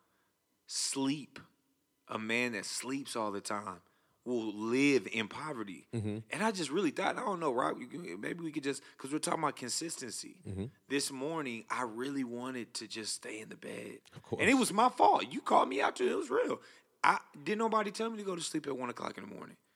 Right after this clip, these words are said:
Speaker 1: and watch Netflix or whatever. You know what I'm
Speaker 2: Mm-hmm.
Speaker 1: saying? Like, bro, you gotta start going back to discipline. And this, I'm feeling like this working out is really showing me, Rock, who I am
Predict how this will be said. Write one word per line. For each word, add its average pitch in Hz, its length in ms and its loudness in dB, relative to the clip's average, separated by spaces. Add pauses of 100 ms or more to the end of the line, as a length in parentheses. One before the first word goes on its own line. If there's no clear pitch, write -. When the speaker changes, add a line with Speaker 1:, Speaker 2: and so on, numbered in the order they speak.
(420)
Speaker 1:
and 131 140 4
watch 147 260 8
Netflix 147 480 2
or 113 60 4
whatever. 135 440 4
You 120 160 0
know 156 60 2
what 156 100 2
I'm 151 60 -2
Speaker 2:
Mm-hmm. 98 60 -2
Speaker 1:
saying? 160 240 0
Like, 143 160 0
bro, 170 100 4
you 170 180 0
gotta - 280 4
start 151 280 0
going 180 240 0
back 208 240 2
to 170 200 0 (480)
discipline. 160 840 2 (580)
And 170 140 0
this, 226 280 0 (260)
I'm 202 160 4
feeling 220 200 0
like 147 180 2
this 156 160 0
working 143 460 -2
out 113 300 -2 (480)
is 120 260 -2
really 123 360 -2
showing 113 440 -2
me, 98 80 -8
Rock, 95 260 -2
who 107 200 -2
I 101 140 0
am 101 200 -8